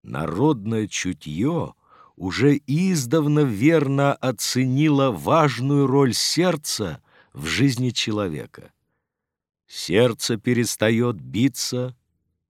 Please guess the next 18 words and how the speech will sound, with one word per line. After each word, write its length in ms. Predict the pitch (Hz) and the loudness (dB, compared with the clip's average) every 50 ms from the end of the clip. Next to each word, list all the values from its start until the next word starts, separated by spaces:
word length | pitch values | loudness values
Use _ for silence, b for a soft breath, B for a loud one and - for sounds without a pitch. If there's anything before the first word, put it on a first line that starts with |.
| _ _ _ | _ _ _
жизни 560 | - 67 - 69 87 95 92 87 76 92 95 | -14 -10 -6 -2 -2 0 0 0 -2 -4 -4
пришел 580 | 87 - - 90 92 - - - 92 90 90 85 | -6 -4 -4 -4 -2 -2 -2 -2 -2 -4 -4 -6
конец. 680 | - - - 87 90 87 90 90 82 80 - - - B B B B B B B B B _ | -8 -6 -4 -4 -2 -2 -4 -6 -6 -8 -14 -20 -20 B B B B B B B B B _
Поэтому 520 | - 120 135 160 151 147 151 147 147 147 | 4 6 6 6 4 4 2 2 2 2
некоторые 680 | 139 143 165 185 170 151 - - - 151 139 143 147 143 | 2 2 2 0 0 -2 -4 -4 -2 0 2 4 2 2
называют 680 | 135 131 131 110 101 135 127 135 143 143 139 131 120 - | 2 0 -2 0 0 0 2 2 2 4 2 2 0 -2
сердце 800 | - - - 147 170 175 156 147 - - - 139 131 120 110 - _ _ _ _ _ | -4 -2 0 2 2 2 0 -2 -6 -6 -4 -2 -2 -4 -6 -8 _ _ _ _ _
мотором 880 | - 78 90 104 123 143 - _ - 147 139 120 95 85 82 73 71 | -8 -4 2 2 2 2 2 _ 4 6 6 6 4 2 -2 -6 -6
жизни. 640 | 67 - - 80 73 64 58 - - 55 - 98 _ _ _ _ _ _ _ _ _ _ _ _ _ _ _ _ _ | -8 -8 -8 -8 -8 -8 -10 -12 -14 -16 -18 -20 _ _ _ _ _ _ _ _ _ _ _ _ _ _ _ _ _
Мы 140 | 64 73 73 | -8 -8 -6
хорошо 500 | - 85 87 92 95 92 - - 113 98 | -2 -2 0 0 0 -2 0 -2 -2 -2
теперь 380 | - - 73 - - 73 67 | -2 -4 -8 -6 -6 -8 -6
знаем, 640 | 64 62 71 80 98 131 143 117 87 71 62 58 - _ _ _ b b b b b - | -8 -8 -6 -4 -2 0 0 0 0 -4 -6 -12 -18 _ _ _ b b b b b -8
насколько 680 | 71 82 85 - - - 107 101 78 - 95 87 - - | -4 -4 -4 -2 0 0 0 0 0 -2 -4 -4 -4 -10
физическое 1000 | - - - - 104 104 92 82 101 127 131 113 - - 90 - - - 87 82 82 | -16 -14 -4 -2 -2 -2 -2 -2 -2 -2 -2 -2 -2 -4 -4 -6 -6 -6 -4 -4 -4
и 40 | 78 | -4
духовное 800 | 69 85 90 - - - 110 110 104 92 78 80 78 76 78 71 | -6 -8 -8 -8 -4 0 0 2 2 0 -2 -6 -6 -6 -6 -6
благополучие 1120 | 67 80 85 - - 73 - 85 87 90 90 101 131 139 - - - 76 69 64 58 - | -6 -8 -8 -8 -8 -8 -6 -4 -4 -2 -2 -2 -2 -2 -2 -4 -6 -6 -8 -10 -12 -16